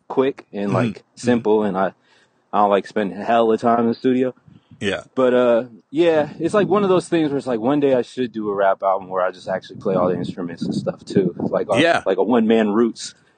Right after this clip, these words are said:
Speaker 1: <laughs> But
Speaker 2: Well, even if you just did the drum beats and then, you know,
Speaker 1: Yeah, and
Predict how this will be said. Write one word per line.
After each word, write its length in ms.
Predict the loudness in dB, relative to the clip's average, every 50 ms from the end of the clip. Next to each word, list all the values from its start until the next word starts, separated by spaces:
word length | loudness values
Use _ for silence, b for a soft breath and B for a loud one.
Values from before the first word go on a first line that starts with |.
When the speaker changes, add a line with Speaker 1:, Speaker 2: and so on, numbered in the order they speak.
| _ _ -2
Speaker 1:
<laughs> 0 | 0 0 0 0 -2 -2 -2 0 -2 -2 B B B B B B B B B _ -6
But 480 | 0 2 2 4 2 2 -2 -4 -2 2
Speaker 2:
Well, 160 | 2 2 2
even 240 | 2 2 2 2 2
if 80 | 0 0
you 80 | 0
just 260 | 0 0 0 0 0
did 140 | 0 0 0
the 60 | 0
drum 300 | -2 0 0 0 2 2
beats 280 | 2 0 -2 -2 -4 -8
and 100 | -6 -4
then, 380 | -4 -4 -4 -4 -6 -10 -10 -12
you 120 | -10 -8 -6
know, 260 | -4 -4 -6 -6 -4
Speaker 1:
Yeah, 200 | -2 0 2 4
and 100 | 4 4